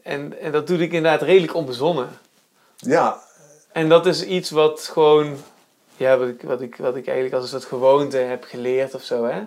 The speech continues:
Speaker 1: Dat is
Speaker 2: ja.
Speaker 1: helemaal niet iets waar ik me, waar ik me echt in heb verdiept. Ik heb echt geen research gepleegd
Speaker 2: Nee.
Speaker 1: naar hoe, weet je wel, ik heb gewoon ooit geleerd dat,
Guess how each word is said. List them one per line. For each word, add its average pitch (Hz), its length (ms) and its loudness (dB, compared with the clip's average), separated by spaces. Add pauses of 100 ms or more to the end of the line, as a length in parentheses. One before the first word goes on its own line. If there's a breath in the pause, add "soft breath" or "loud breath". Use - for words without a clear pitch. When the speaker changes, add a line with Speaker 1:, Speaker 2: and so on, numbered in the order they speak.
(140)
Speaker 1:
Dat 107 100 -8
is - 0 -
Speaker 2:
ja. 131 100 -4
Speaker 1:
helemaal 156 320 2
niet 175 160 2
iets 175 180 -8
waar 151 140 0
ik 143 80 -4
me, 147 220 -6 (120)
waar 147 140 0
ik 143 100 -2
me 147 180 -10 (100)
echt - 260 -4
in 160 100 -12
heb 143 160 -6
verdiept. 135 520 -8
Ik - 60 -20
heb - 100 -16
echt - 160 -8
geen 131 280 -6
research 151 460 2
gepleegd 127 400 0
Speaker 2:
Nee. 104 80 0
Speaker 1:
naar 131 240 0 (300 loud breath)
hoe, 175 280 -2
weet 170 140 -2
je 160 40 2
wel, 170 120 8
ik 180 120 2
heb 180 200 2
gewoon 170 200 -2
ooit 170 200 2
geleerd 160 380 2
dat, 147 220 0